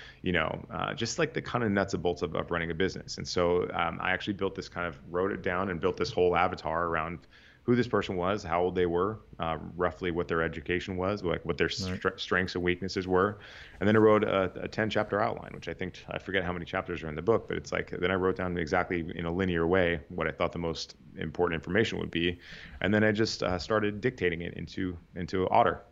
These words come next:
Speaker 1: Uh,
Speaker 2: Mm-hmm.
Speaker 1: and then I, and then I sent it out for editing, and then that's it, you know, and
Speaker 2: Mm.
Speaker 1: that's a book.
Speaker 2: Right.
Speaker 1: Uh, you know, the, the point is, like,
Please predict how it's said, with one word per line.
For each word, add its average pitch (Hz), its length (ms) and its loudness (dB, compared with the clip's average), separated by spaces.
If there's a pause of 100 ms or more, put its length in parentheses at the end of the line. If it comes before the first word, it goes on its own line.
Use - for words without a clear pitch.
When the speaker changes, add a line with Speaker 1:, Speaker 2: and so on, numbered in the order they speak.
(500)
Speaker 1:
Uh, 87 80 0 (120)
Speaker 2:
Mm-hmm. 92 180 0
Speaker 1:
and 87 100 -4
then 87 200 0
I, 85 80 2
and 87 180 0
then 85 120 0
I 82 100 0
sent 90 240 -2
it 87 60 2
out 90 140 2
for 90 100 0
editing, 85 280 -2 (240)
and 80 140 -4
then 78 80 -4
that's 78 200 -2
it, 107 220 0 (380)
you 76 100 -6
know, 80 160 -2 (180)
and - 60 -8
Speaker 2:
Mm. 101 40 0
Speaker 1:
that's - 160 2
a 92 40 2
book. 87 320 2 (500)
Speaker 2:
Right. 104 120 4
Speaker 1:
Uh, - 100 0
you - 220 -2
know, 104 100 4
the, 101 140 0
the 104 120 0
point 127 300 0
is, 107 160 2
like, 90 180 -4